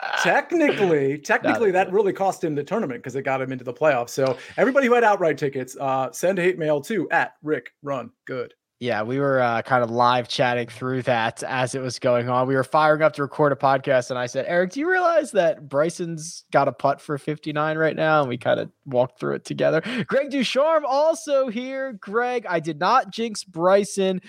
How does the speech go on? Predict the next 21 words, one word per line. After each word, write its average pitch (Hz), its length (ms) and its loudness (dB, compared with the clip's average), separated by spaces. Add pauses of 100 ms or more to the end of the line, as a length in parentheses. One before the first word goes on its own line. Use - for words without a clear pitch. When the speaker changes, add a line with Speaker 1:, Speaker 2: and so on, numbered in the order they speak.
(240)
Speaker 2:
and, 160 600 2 (180)
uh, 143 500 0
<laughs> - 60 -10
unfortunately, 160 1080 -2 (380)
you 147 140 -4
know, 131 80 4
I, 143 340 2
I 190 200 2
also 175 300 -2
had 135 140 -2
a - 20 -6
Bryson 127 380 -6
outright 120 340 -6
ticket 120 400 -6
last 123 280 -2
week. 120 200 -4
So, 120 200 0
li-, 113 220 -2
you 143 120 0
know, 117 100 2
listen, 117 300 -4